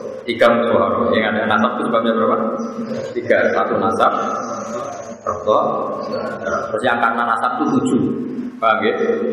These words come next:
Tujuh, diringkas Kiai Jawa, lima. Makanya Kiai Jawa luwih pinter. Karena Kiai Jawa menghitung ibu, putri, bule,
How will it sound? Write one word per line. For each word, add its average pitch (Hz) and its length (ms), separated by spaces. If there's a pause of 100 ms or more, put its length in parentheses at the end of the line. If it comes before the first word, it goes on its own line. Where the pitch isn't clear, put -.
(280)
Tujuh, 117 560
diringkas 117 400
Kiai 120 160
Jawa, 120 320 (480)
lima. - 480 (560)
Makanya 120 320
Kiai 123 80
Jawa 123 320
luwih 139 240
pinter. 127 240 (640)
Karena 120 240
Kiai 127 160
Jawa 127 320
menghitung 117 560
ibu, 113 340 (840)
putri, - 720 (800)
bule, 104 320